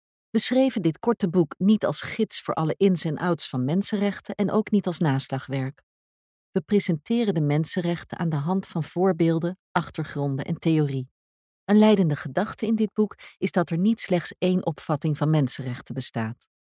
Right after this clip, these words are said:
Term wordt namelijk gebruikt voor uiteenlopende doelen en werkterreinen. De term mensenrechten kan verwijzen naar de normen en wetten die zijn vastgelegd in internationale verklaringen en verdragen.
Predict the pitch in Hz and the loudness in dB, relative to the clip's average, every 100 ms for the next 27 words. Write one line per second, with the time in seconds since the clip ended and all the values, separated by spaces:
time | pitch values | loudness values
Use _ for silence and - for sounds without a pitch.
0 | _ _ _ _ _ 226 175 175 180 175 | _ _ _ _ _ 0 2 0 -2 -2
1 | 175 165 147 - 131 143 139 170 - - | 0 0 -2 -4 -6 -2 -2 -2 -4 -4
2 | - 151 180 190 165 151 - 151 143 185 | -4 -2 0 2 2 2 -2 -8 -2 -2
3 | 175 - 156 143 135 - 131 123 120 117 | 0 -2 0 0 -2 -6 -4 -2 -2 -4
4 | 139 _ _ _ _ _ _ 160 - 190 | -8 _ _ _ _ _ _ -4 2 4
5 | 143 127 - _ _ _ 151 165 - 202 | 4 0 -6 _ _ _ -2 -2 -2 -2
6 | 202 - - 202 _ _ _ - 214 202 | -4 -4 -8 -10 _ _ _ 0 2 2
7 | 185 180 170 165 147 135 123 131 _ _ | 0 2 2 0 0 0 -2 -4 _ _
8 | _ _ _ _ _ 175 175 190 185 160 | _ _ _ _ _ -2 2 2 2 0
9 | 156 143 190 - 220 - - - 175 156 | -2 -2 -2 -2 -8 -8 -18 -4 0 2
10 | 147 190 190 - 165 170 - 165 160 175 | 2 0 -2 -2 0 0 0 -4 -2 -2
11 | 160 151 135 156 151 139 139 - - 160 | 0 -2 0 0 2 0 -2 -8 -2 0
12 | 151 143 143 147 - 127 135 127 123 147 | 2 0 -2 -4 -4 -4 -2 -2 -4 -12